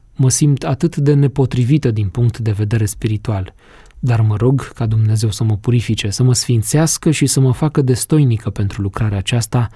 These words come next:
dacă un asemenea privilegiu îmi este rezervat și mie." Iar Dumnezeu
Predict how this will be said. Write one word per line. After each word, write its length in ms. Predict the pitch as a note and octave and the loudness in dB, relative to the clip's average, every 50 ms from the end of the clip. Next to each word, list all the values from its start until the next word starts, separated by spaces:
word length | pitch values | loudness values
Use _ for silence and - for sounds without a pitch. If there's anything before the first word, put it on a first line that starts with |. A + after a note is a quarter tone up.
| - - - - - - | -14 -20 -20 -20 -8 -2
dacă 280 | C#3 C3+ C#3 - D#3 | 0 0 2 2 2
un 100 | C#3+ C#3 | 2 4
asemenea 380 | C#3 B2+ - F3 F3 E3+ E3+ D3+ | 2 2 2 2 4 4 4 2
privilegiu 720 | - C#3 B2+ A2+ A#2 A2+ B2 B2+ A#2 A2+ A#2 A2+ A#2 - - - | 2 0 0 2 2 2 2 2 2 2 0 0 0 -2 -6 -4
îmi 220 | - B2 A#2+ B2 | 0 2 4 4
este 220 | C3 A#2+ - - A#2+ | 2 2 0 -2 -2
rezervat 440 | A2 G#2+ F#2+ A2 G2+ G2 F#2+ E2+ | -2 0 0 -2 -4 -4 -6 -6
și 160 | - - - A2+ | -6 -6 -4 -4
mie." 300 | G2+ F#2 D#2 - - - _ _ _ - - - - - - - - - | -4 -4 -6 -10 -14 -20 _ _ _ -20 -20 -20 -20 -20 -20 -20 -8 -2
Iar 200 | - C3+ C3+ A#2 | 0 2 2 2
Dumnezeu 720 | A#2+ B2+ B2+ A#2+ A#2+ A#2+ A2 A2 C3 D#3 D#3+ E3 E3 - | 4 4 4 4 4 2 2 2 2 2 2 0 -2 -6